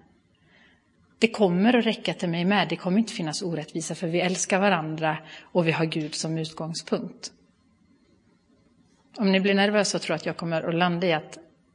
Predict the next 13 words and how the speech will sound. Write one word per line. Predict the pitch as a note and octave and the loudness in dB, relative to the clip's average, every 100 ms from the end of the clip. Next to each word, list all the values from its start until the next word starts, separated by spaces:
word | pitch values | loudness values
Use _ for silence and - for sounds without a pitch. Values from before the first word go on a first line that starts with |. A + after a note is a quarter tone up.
| _ | _
jag | - F#3 | -4 -4
tycker | G3 F3 | 0 -2
att | E3 | -2
vi | F3 | -2
ska | - | 0
övergå | F#3 E3+ E3 F3+ | 2 2 2 2
till | F3 F3+ | 2 2
egendomsgemenskap, | E3 D#3+ E3 E3 F#3 G3+ G3+ F#3+ - | 2 0 -2 0 2 2 4 2 2
så | - F#3 | 2 2
kan | F#3 - | 0 -4
ni | D#3+ | -2
vara | D3+ | -2
lugna. | D#3+ D3 | -2 -4